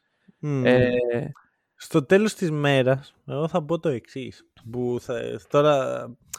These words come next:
Speaker 1: θα, θα δώσω το νόημα για μένα ένα τέτοιο podcast. Δεν είναι, ρε φίλε, να πω ότι, "Α, αυτό θα το κάνει ο Παναθηναϊκός, αυτό θα το κάνει ο Ολυμπιακός". Οκ. Αυτά είναι καλή φάση. Αυτό
Speaker 2: Μμμ.
Speaker 1: για μένα που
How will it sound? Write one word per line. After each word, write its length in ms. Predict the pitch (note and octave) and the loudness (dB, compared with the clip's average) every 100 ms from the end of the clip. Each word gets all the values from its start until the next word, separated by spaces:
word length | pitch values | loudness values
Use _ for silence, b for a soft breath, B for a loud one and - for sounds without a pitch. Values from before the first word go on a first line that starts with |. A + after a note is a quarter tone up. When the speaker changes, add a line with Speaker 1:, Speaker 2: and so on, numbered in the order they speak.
| B B B B B _ _ - | B B B B B _ _ -20
Speaker 1:
θα, 200 | - C#3+ A#2 | -6 -6 -6
θα 220 | - - C3 | -6 2 2
δώσω 380 | C3+ D3+ - D3 | 4 0 -2 -4
το 140 | C3+ | -4
νόημα 520 | B2+ C3+ D3 C#3 A2+ | -2 0 0 0 -2
για 180 | G2+ G2+ | -4 -4
μένα 340 | G2 G2 G2 G#2 | -4 -6 -6 -4
ένα 160 | G2+ | -4
τέτοιο 280 | G#2 G2+ - - | -4 -6 -6 -6
podcast. 420 | G2+ G2+ _ - | -6 -6 _ -8
Δεν 200 | C3+ D#3+ | -2 0
είναι, 220 | F#3+ F#3 | 0 -2
ρε 100 | B2+ | -4
φίλε, 300 | G#2 - A2 | -6 -8 -6
να 160 | G2+ G#2+ | -4 -4
πω 160 | - A#2+ | -2 -2
ότι, 200 | A2+ - | -2 -6
"Α, 340 | B2 C3 B2 _ _ | -4 -4 -4 _ _
αυτό 320 | A#2 - C#3 | -14 -2 0
θα 140 | C3 | 0
το 120 | A#2+ A#2 | -4 -2
κάνει 260 | C3 B2+ | 0 0
ο 40 | A2+ | -2
Παναθηναϊκός, 480 | A2 G#2+ A2 C3 | -4 -4 -8 -4
αυτό 180 | C3 - | -4 -2
θα 60 | B2 | -4
το 60 | A#2 | -4
κάνει 140 | A#2 | -6
ο 40 | |
Ολυμπιακός". 300 | A2+ G#2+ A#2 - | -6 -6 -6 -6
Οκ. 560 | D3 _ - B2+ F#2 _ _ _ _ _ _ - | -8 _ -2 -2 -2 _ _ _ _ _ _ -6
Αυτά 400 | A2 - D3+ D#3 | -6 4 4 4
είναι 360 | D#3+ E3 E3 | 2 0 0
καλή 320 | C#3 C#3 C#3 | 4 4 4
φάση. 440 | B2 C3+ G2+ F#2+ - | 0 0 0 -4 -8
Αυτό 400 | A2 - - F3 | -6 -6 6 8
Speaker 2:
Μμμ. 240 | F#3 C3+ C3 | 8 4 -4
Speaker 1:
για 160 | C3 B2+ - | -2 -2 -2
μένα 280 | D3 D#3 C3 | -6 -4 -4
που 520 | - A2+ A2 G#2+ G#2+ | -6 -10 -8 -8 -10